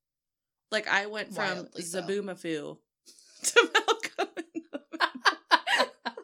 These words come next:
Speaker 2: Oh my
Speaker 1: I'm trying to
Speaker 2: God.
Speaker 1: think of what else was on thirty-eight The Spot.
Speaker 2: King of Queens is, like, the only thing I can think of.
Speaker 1: Third Rock from the Sun.
Speaker 2: I
Speaker 1: That
Speaker 2: never watched
Speaker 1: seventies
Speaker 2: that.
Speaker 1: show.
Speaker 2: That seventies show.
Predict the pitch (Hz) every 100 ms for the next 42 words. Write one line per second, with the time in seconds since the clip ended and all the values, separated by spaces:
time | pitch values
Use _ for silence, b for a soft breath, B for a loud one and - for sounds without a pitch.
0 | - 427 - - 466 _ - - _ B
1 | B B B 339 _ 220 220 247 262 370
2 | 381 392 427 453 392 339 330 277 226 220
3 | 226 240 208 190 190 190 185 - 185 -
4 | 180 170 - _ _ _ _ _ _ 247
5 | 311 427 - 233 233 254 233 214 208 170
6 | 185 185 196 190 165 170 170 160 165 143
7 | 104 - - - 214 220 220 208 214 220
8 | 208 226 190 156 175 247 - _ _ _
9 | _ _ _ _ - - 185 202 196 196
10 | 208 196 196 190 185 180 185 160 156 202
11 | 202 220 240 220 214 214 190 170 175